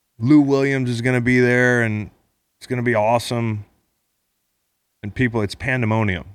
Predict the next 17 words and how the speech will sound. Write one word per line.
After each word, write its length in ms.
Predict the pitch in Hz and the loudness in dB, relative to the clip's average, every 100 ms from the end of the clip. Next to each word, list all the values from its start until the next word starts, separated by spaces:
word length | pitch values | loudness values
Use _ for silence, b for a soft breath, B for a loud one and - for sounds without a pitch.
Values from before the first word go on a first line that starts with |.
| _ _ _ _ _ _ _ _ _ _ _ _ _ - | _ _ _ _ _ _ _ _ _ _ _ _ _ -2
And 100 | 110 | 2
then 100 | 127 | 2
I 160 | 143 | 2
imagine 420 | 139 127 120 113 117 | 0 0 0 0 -2
that 120 | 101 | -2
Dan 280 | 101 101 98 | 0 0 -2
Quinn 480 | - 95 90 87 90 _ | -4 -4 -2 -4 -10 _
and 160 | 98 | -4
Nick 240 | 92 90 - | -2 -4 -4
Foles 300 | 87 85 - | -8 -6 -6
lock 260 | 80 80 | -8 -8
eyes 460 | 92 69 - - - _ _ _ _ _ _ | -8 -8 -10 -12 -18 _ _ _ _ _ _
from 120 | - 87 | -10 -10
across 360 | - 82 98 | -8 -10 -10
the 80 | 117 | -14
field, 320 | - - 101 | -12 -12 -10
just 260 | 107 101 | -12 -12